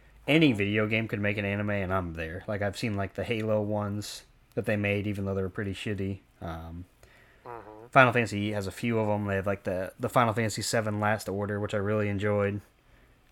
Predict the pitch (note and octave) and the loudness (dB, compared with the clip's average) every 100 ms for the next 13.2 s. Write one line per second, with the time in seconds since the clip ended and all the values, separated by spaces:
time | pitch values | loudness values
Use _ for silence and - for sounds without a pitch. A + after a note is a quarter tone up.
0 | - D#3+ E3 D#3+ E3 C3+ A#2+ A#2 C#3+ - | -10 -6 -6 -6 -8 -8 -8 -10 -12 -14
1 | _ _ _ _ _ _ _ - F#2+ F#2+ | _ _ _ _ _ _ _ -10 -4 -2
2 | F#2+ G2+ G2 B2 B2+ A2 C#3+ - F#2+ F#2 | -2 0 0 4 4 6 4 2 -2 0
3 | F#2 A2+ - A#2 G#2+ A#2 A2 A2+ A2+ G2+ | 0 -2 -2 -2 0 0 0 0 -4 -2
4 | A2 G2+ G2+ A#2 A2 G#2 G2+ G#2 G2+ G#2 | -4 -2 -4 -6 -4 -2 0 0 0 -2
5 | - - _ _ _ _ _ _ _ _ | -8 -20 _ _ _ _ _ _ _ _
6 | _ _ _ - G2+ G2 F#2+ G#2+ F#2 G#2+ | _ _ _ -8 -4 -2 -2 -2 -2 -2
7 | G2 G#2 F2+ F2+ - - F#2 D#2+ E2+ - | -2 -2 -2 -6 -6 -12 -10 -10 -12 -12
8 | D#2+ D2+ - - - - E3+ E3+ - D3 | -10 -10 -14 -18 2 10 12 12 8 6
9 | F3 D3 - D#3 - D3+ D#3 D3+ D#3+ C#3+ | 6 6 4 2 2 2 4 4 4 4
10 | D3 C3+ - D3+ C#3 B2+ C#3+ B2 A#2+ B2+ | 4 0 -4 -6 -6 -4 -4 -2 0 0
11 | - C3 C3+ C#3+ - - C#3 - C3 - | 0 0 4 2 2 2 2 4 -2 2
12 | F3 D3 C#3+ - D#3+ D#3+ D3 D#3 D#3 E3 | 2 2 -2 -6 0 2 6 6 6 2
13 | C#3+ | 2